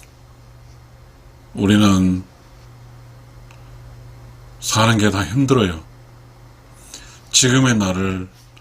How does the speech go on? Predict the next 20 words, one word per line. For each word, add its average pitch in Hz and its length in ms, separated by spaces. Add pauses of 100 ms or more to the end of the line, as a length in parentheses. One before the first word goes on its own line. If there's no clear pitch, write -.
(180)
해석할 95 480
때 95 240 (1160)
지금까지 110 500
이렇게 107 280
내가 98 220
있는, 104 540 (100)
있다는 120 440
사실 - 380
그 117 120
자체로 107 560 (840)
감사함으로 101 680
해석을 95 380
하게 98 180
되면 87 380 (1120)
그 120 120
감사함은 101 840 (220)
기쁨이고 95 760 (640)
그 120 140
기쁨은 110 540
새로운 113 680